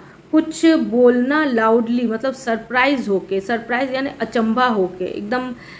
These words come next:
बिल्कुल चौंक जाना किसी चीज़ को देख के। तो Mowgli क्या होता है, बिल्कुल surprise हो जाता है उनके music को सुन के, जो कि monkeys ने create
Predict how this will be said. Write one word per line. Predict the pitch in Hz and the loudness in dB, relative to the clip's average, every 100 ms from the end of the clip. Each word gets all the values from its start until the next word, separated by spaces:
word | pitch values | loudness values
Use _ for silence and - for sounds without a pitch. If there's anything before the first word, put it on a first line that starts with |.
| - 226 | -8 -2
बिल्कुल | 226 277 | 2 0
चौंक | 254 - 220 233 233 | 0 -2 0 0 0
जाना | 214 190 175 180 | 0 0 0 -2
किसी | 175 214 214 | -4 -4 -4
चीज़ | 208 190 | -2 -4
को | - 196 | -2 -2
देख | 175 180 180 | 0 -2 -2
के। | 190 | -6
तो | 185 226 | 0 0
Mowgli | 208 214 208 247 | 2 0 0 -2
क्या | 269 254 | -2 0
होता | 240 214 247 | 0 -2 -4
है, | |
बिल्कुल | 208 214 240 | -2 -2 -4
surprise | 233 185 - 208 240 233 | -4 -6 -4 -2 0 2
हो | 208 | 0
जाता | 196 190 202 | 0 -4 -4
है | 240 | -2
उनके | 269 208 233 | -2 -2 0
music | 220 208 190 220 - | 0 -2 -2 -6 -4
को | 240 | -4
सुन | 240 - 247 | -4 -4 -2
के, | 233 190 | -2 0
जो | 190 | 0
कि | 196 226 | -2 -2
monkeys | 208 190 190 214 208 | -4 -4 -6 -6 -4
ने | 214 | -4
create | 254 - 226 214 208 | -6 -4 2 2 2